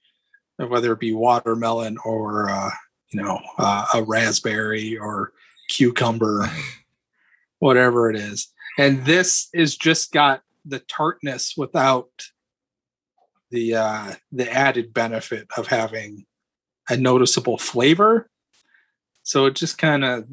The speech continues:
eh, it's missing something. It's missing, it, it, it's the sour, it's, I don't know. It's not as good. It's not as good as a sour, um, which is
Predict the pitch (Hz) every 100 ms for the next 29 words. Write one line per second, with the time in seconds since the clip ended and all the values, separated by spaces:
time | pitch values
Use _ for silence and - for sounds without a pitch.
0 | 143 131 135 123 113 - - _ _ _
1 | _ _ _ _ _ _ _ _ _ _
2 | _ - 147 151 151 165 165 - 131 120
3 | 110 123 107 - 101 95 - 101 117 156
4 | 151 147 156 127 120 - 143 147 - 151
5 | 143 - 175 - - 139 - - 147 151
6 | 147 135 135 - 139 - - - - -
7 | _ _ _ _ - _ _ - - -
8 | _ _ _ _ - _ _ 156 151 214
9 | 196 170 - 151 131 - _ _ _ _
10 | _ _ _ - - 151 143 - 131 123
11 | 120 - - 110 98 - - _ _ _
12 | _ _ _ - 113 113 110 104 101 _
13 | _ _ _ _ _ - 165 160 143 -